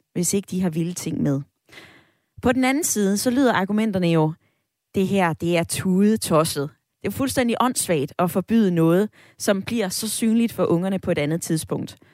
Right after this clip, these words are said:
For børn, de kommer jo til at opleve før eller siden, at nogle forældre har flere penge end andre. Lad mig høre, hvor du står i dagens debat.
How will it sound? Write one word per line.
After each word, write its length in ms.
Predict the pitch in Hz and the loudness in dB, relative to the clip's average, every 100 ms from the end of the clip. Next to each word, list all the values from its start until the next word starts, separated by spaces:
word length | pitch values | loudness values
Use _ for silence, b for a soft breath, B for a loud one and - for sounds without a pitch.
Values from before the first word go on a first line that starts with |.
| _ _ - | _ _ -8
For 100 | 202 | -2
børn, 320 | 247 262 196 | 2 2 0
de 120 | 202 | -4
kommer 320 | - 254 214 | -2 0 2
jo 60 | 156 | 0
til 160 | - | -2
at 80 | 202 180 | 0 0
opleve 380 | 202 190 160 | 0 0 0
før 200 | 165 202 | 0 0
eller 140 | 165 156 | 0 -2
siden, 340 | - 170 185 | -4 -4 -2
at 160 | - 165 | -4 -2
nogle 240 | 165 180 | 0 0
forældre 460 | - - 185 151 147 - _ _ | 0 -2 -2 -4 -6 -10 _ _
har 260 | 233 202 | -2 -2
flere 320 | 143 190 165 170 | -2 -6 -4 -4
penge 380 | 175 139 151 - | -4 -6 -6 -4
end 120 | 196 - | -6 -4
andre. 320 | 131 135 113 - _ b b b b b b b b | -4 -4 -8 -10 _ b b b b b b b b
Lad 100 | 214 | 2
mig 120 | 233 | 4
høre, 180 | 233 285 | 4 4
hvor 160 | 277 269 | 4 2
du 80 | 226 | 2
står 280 | - 262 | 0 0
i 80 | 208 | 0
dagens 300 | 240 254 220 | -2 -2 -2
debat. 540 | - 180 180 - - | -2 -2 -2 -4 -10